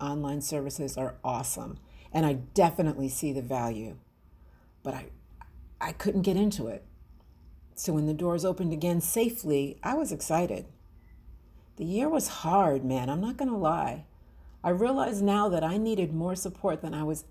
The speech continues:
ever able to ask for, which is probably why I was so excited when the doors of the church opened again. I always feel comfort in the presence of the Lord. That is real talk. It's always easier for me to enter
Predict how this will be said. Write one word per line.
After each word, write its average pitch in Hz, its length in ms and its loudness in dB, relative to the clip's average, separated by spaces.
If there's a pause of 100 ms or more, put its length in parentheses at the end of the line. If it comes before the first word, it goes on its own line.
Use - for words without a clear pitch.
ever 208 280 2
able 143 320 -2
to 131 180 -8
ask 117 280 -4
for, 135 180 -2
which 143 220 -2
is 143 100 -4
probably 170 640 0
why 147 240 -2
I 143 40 -2
was 143 160 -4
so 160 180 0
excited 160 540 -2
when 151 140 -2
the 147 80 -2
doors 151 320 0
of 175 60 -12
the 170 80 -4
church 165 340 -2
opened 175 300 -2
again. 131 340 -6 (720)
I - 140 -4 (140)
always 160 580 0
feel 143 360 0
comfort - 500 -8
in 131 100 -4
the 120 60 -6
presence 127 440 -6
of 165 80 -10
the 131 60 -10
Lord. 127 360 -8 (580)
That 143 380 -2
is 123 180 -8
real 127 160 -4
talk. - 420 -10 (1400)
It's - 120 -2
always 190 380 4
easier 185 400 2
for 151 140 -6
me 156 160 0
to 151 120 -2
enter 160 280 -4